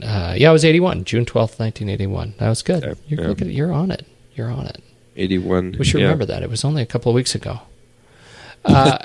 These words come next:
Speaker 1: <laughs> uh, yeah, I, that was a, that was a big question. It felt like a good way to end it, and, uh, so I'm, I'm looking forward to talking about, uh,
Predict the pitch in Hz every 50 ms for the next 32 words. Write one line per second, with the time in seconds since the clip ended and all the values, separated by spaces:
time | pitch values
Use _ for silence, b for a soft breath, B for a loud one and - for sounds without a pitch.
0 | - - _ _ - 80 - - - - - - - 180 151 151 127 101 104 120
1 | 135 147 131 127 143 156 156 135 160 143 - 156 139 - 147 131 143 139 143 131
2 | 135 127 143 135 123 - 143 131 123 - - - 123 120 117 - - 135 127 120
3 | 117 113 - 117 113 131 120 113 110 107 107 104 98 101 104 107 104 101 95 -
4 | - - - 110 104 101 101 101 101 101 95 95 98 98 - - 110 104 107 113
5 | 117 107 - - 113 110 113 113 107 - 101 - - 110 110 104 101 98 - 107
6 | 98 95 - 107 101 95 95 92 92 - - - 98 92 90